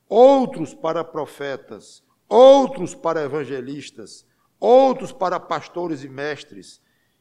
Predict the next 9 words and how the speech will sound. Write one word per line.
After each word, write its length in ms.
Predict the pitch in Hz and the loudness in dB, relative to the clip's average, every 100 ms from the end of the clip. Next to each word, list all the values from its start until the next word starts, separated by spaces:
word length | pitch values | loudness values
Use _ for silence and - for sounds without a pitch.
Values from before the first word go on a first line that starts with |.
| _ _ _ _ - | _ _ _ _ -18
e 80 | |
continua 500 | - 208 208 160 156 | -10 -10 -10 -10 -8
a 20 | 156 | -6
passagem, 600 | 165 147 143 117 104 - | -8 -10 -10 -12 -16 -12
só 200 | 165 180 | -10 -10
mostrar, 960 | 180 165 - 139 135 127 _ _ _ _ _ _ | -10 -14 -14 -12 -10 -12 _ _ _ _ _ _
mais 400 | 117 131 156 143 | -10 -8 -6 -8
uma 160 | 151 | -12
vez, 460 | 120 131 135 - | -10 -10 -10 -16